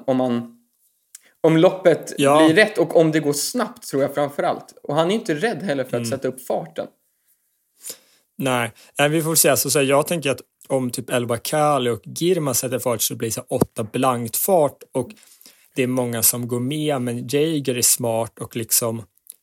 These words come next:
Speaker 2: eh, är lite kall och springer ett mer kontrollerat lopp så skulle han kunna ta bronset.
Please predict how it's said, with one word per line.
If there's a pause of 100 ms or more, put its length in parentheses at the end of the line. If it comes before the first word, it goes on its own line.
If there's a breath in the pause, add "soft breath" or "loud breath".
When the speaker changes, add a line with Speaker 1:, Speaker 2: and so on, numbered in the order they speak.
(380)
Speaker 2:
eh, (280)
är
lite
kall
och
springer
ett
mer
kontrollerat
lopp (180)
så
skulle
han
kunna
ta
bronset.